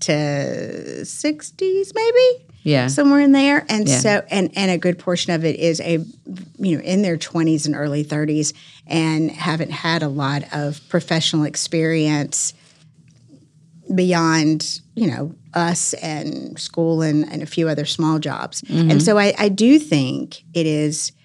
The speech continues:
Speaker 1: while I think it's important not to push people beyond their comfort zone,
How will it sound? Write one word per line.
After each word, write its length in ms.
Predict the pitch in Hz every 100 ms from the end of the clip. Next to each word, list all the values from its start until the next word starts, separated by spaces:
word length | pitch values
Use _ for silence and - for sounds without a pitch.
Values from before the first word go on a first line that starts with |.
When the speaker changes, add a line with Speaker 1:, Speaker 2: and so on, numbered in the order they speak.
| _ _
Speaker 1:
while 300 | 185 175 160
I 100 | 156
think 160 | 160
it's 140 | 156 -
important 380 | 156 - 156 160
not 160 | 147
to 80 | 151
push 360 | - 170 160 -
people 520 | 160 151 151 147 147 - _ _ -
beyond 400 | 170 165 165 160
their 80 | 190
comfort 480 | - 359 381 170
zone, 560 | 143 151 147 143 151 160